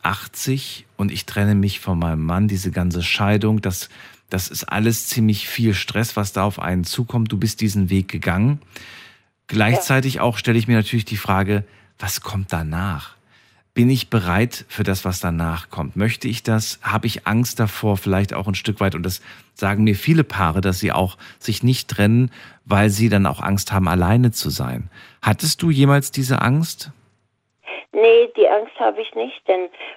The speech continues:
Speaker 2: meine Tochter, die wohnt hier ein paar Kilometer weiter und ich hab vier Enkel und, äh, drei Urenkel, die, äh, bemühen sich um mich und wir telefonieren. Ich meine, die sind nicht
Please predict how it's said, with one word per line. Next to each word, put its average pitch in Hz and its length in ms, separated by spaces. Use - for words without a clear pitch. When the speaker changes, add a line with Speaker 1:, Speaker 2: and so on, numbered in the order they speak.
Speaker 2:
meine 180 360
Tochter, 220 440
die 202 240
wohnt 208 320
hier 208 160
ein 208 100
paar 196 180
Kilometer 196 760
weiter 202 400
und 359 140
ich 392 180
hab - 180
vier - 240
Enkel 240 540
und, 185 340
äh, 185 320
drei 202 280
Urenkel, 220 760
die, 190 320
äh, - 240
bemühen 202 500
sich 247 220
um 226 160
mich 233 240
und 185 220
wir 185 200
telefonieren. 196 800
Ich - 120
meine, 185 280
die 185 200
sind 196 220
nicht 202 260